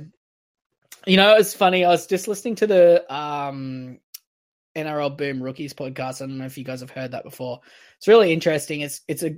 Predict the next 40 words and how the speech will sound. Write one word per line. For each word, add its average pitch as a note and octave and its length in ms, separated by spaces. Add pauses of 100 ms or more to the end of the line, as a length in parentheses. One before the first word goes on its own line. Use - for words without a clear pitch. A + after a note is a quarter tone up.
it's D#3+ 160
a, D#3+ 60
like, D3 200
a C#3+ 60
rugby C3+ 320
league B2+ 260
podcast, C3+ 540
but C3 80
it's - 100
by D#3+ 180
two E3+ 220
guys C3+ 320
who C#3+ 80
are, C3 60
like, B2+ 420
they're C3 360 (180)
journalists. F3+ 1040 (640)
Um, C#3 520
so D#3 140
it's C3+ 160
really, F3 460
'cause D3+ 160
they're D3+ 180
obviously, D3+ 400
they C3+ 140
just C#3 160
absolutely, D3 420
like, C3 320 (640)
eat, D3+ 240
drink, C#3+ 280
and C#3 120
sleep C3+ 480
rugby C3+ 300
league. B2 520 (360)
Uh, C3 300
but C3 300
they're, C3 380 (460)
you D3+ 100
know, C#3+ 100
they, C3+ 240